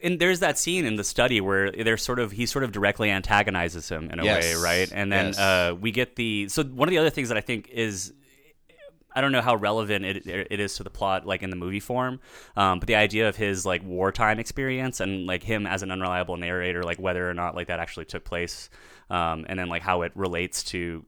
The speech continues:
Speaker 1: like, it, it relates to what's going on in the movie as far as, you know, maybe he's traumatized from that experience as well as the, the death of his wife and children, but, um, yeah, the liberation of Dachau and him bringing back up his sort of, like, anti-German, uh,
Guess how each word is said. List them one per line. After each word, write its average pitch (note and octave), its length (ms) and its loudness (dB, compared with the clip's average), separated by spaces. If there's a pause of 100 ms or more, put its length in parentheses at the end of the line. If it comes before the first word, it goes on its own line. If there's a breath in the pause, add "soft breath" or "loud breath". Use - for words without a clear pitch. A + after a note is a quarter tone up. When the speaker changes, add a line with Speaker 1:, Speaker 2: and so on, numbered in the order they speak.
Speaker 1:
like, G#2 180 0 (140)
it, B2+ 180 0
it B2+ 160 0
relates C#3 480 2
to G#2 380 -2
what's G2 300 -4
going G2 200 -2
on F#2+ 140 2
in - 20 -6
the F2 80 -8
movie F2+ 240 -4
as F#2 100 -4
far F2 200 -2
as, F2 240 -6
you G2+ 80 -6
know, E2+ 120 -6
maybe F2 240 -8
he's F2 340 -12
traumatized F2 600 -4
from E2+ 320 -8
that F2+ 180 0
experience F2 400 -6
as F2 120 -12
well F2 320 -4
as E2 220 -8
the, D#2+ 300 -6
the F2+ 80 -10
death E2 200 -6
of - 40 -14
his E2+ 120 -14
wife E2 180 -6
and E2+ 80 -16
children, F2 380 -8 (420 soft breath)
but, F2+ 400 4
um, E2+ 640 2 (260)
yeah, G#2+ 200 4
the G2 80 0
liberation G#2 420 2
of F2+ 80 -6
Dachau F#2+ 560 2 (320 soft breath)
and F#2 260 0
him F#2 400 -2
bringing F#2+ 280 0
back F2 220 0
up F2+ 140 0
his F#2 220 -4
sort F2+ 140 -6
of, F2+ 60 -2
like, E2+ 120 -2
anti-German, F2 840 -4 (180)
uh, E2 400 -2